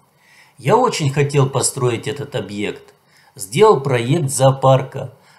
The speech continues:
вложил кучу денег в разработку проекта водоохранной зоны, но недальновидные российские чиновники шесть лет кошмарили меня судами и проверками,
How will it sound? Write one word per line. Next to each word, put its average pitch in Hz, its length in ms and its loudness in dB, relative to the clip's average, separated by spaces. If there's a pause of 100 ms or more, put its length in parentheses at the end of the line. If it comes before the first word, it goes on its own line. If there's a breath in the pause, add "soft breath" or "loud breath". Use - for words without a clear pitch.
вложил 190 480 -2
кучу 180 320 -2
денег 147 400 0
в 120 60 -6
разработку 127 600 -2
проекта 139 500 -2
водоохранной 113 720 -2
зоны, 139 580 -2 (560 soft breath)
но 131 100 -2
недальновидные 202 800 0
российские 160 600 -2
чиновники 147 840 -4
шесть - 600 -6
лет 165 440 -2
кошмарили 131 640 -2
меня 110 300 -6
судами 160 640 0
и 135 160 -6
проверками, 117 840 -8